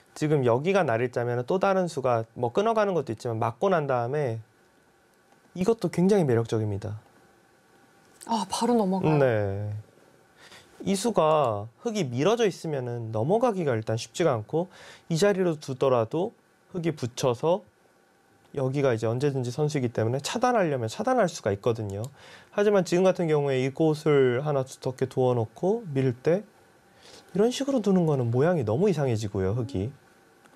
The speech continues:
Speaker 2: 완전 무너지죠?
Speaker 1: 네, 완전히 그냥 무너질 수밖에 없는 모양이고. 개인적으로는 그래프가 역전을 안 당하는 게 신기한데요, 지금.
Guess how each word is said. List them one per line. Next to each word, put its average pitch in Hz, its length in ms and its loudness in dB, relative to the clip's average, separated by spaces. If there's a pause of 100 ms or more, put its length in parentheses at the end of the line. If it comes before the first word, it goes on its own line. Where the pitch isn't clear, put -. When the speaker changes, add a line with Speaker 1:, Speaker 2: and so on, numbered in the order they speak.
(140)
Speaker 2:
완전 262 380 -2
무너지죠? 214 540 -2
Speaker 1:
네, 151 80 2
완전히 165 500 2
그냥 127 300 -2
무너질 127 760 -6
수밖에 127 400 -2
없는 113 220 0
모양이고. 110 640 0 (4000)
개인적으로는 151 500 0
그래프가 139 360 0
역전을 143 500 0
안 113 160 0
당하는 202 340 2
게 139 80 -4
신기한데요, 101 560 -4
지금. 98 340 -8